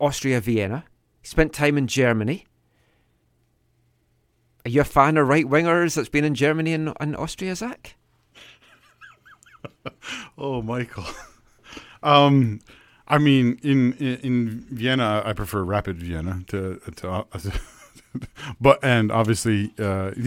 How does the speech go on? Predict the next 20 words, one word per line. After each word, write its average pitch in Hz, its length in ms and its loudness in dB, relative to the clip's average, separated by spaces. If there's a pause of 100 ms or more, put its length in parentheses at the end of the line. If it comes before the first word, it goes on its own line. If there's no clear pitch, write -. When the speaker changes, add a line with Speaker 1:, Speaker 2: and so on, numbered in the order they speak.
Speaker 2:
you 131 80 0
told 135 160 2
me 120 60 4
he - 20 4
played 110 240 -2
for 95 140 -6
Red 110 260 -2
Bull 92 180 -2
Leipzig, 98 380 -4
right? 123 300 -6
Speaker 1:
Yeah, 147 380 4
he, 131 180 0 (100)
as 147 180 0
a 135 60 2
youth, 143 300 2
he 139 100 -2
was 120 220 -4
with 113 420 -2
Leipzig 107 420 -6
before 139 720 6